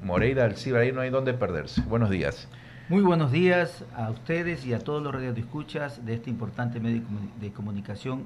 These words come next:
Speaker 2: I noventa y nueve.
Speaker 1: Gracias, don Elvin. ¿Y por qué está aquí don Elvin? Es porque él es presidente del Fondo de Cesantía del Magisterio Ecuatoriano.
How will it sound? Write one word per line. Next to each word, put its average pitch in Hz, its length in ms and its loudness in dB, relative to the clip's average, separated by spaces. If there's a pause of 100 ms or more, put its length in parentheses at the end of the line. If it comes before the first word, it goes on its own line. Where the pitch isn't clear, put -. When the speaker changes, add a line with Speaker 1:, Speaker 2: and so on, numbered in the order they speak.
Speaker 2:
I 151 140 -2
noventa 113 320 -2
y 101 40 -8
nueve. 95 220 -2 (180)
Speaker 1:
Gracias, 107 380 4
don 98 140 2
Elvin. 123 260 4
¿Y 107 60 2
por 101 160 0
qué 113 80 0
está 120 140 4
aquí 127 160 2
don 120 140 4
Elvin? 139 340 4
Es 117 100 6
porque 117 440 4
él 120 80 4
es 127 120 4
presidente 123 840 2
del 95 280 -4
Fondo 127 340 0
de 110 100 4
Cesantía 113 580 0
del 110 100 2
Magisterio 98 800 -2
Ecuatoriano. 78 1000 -2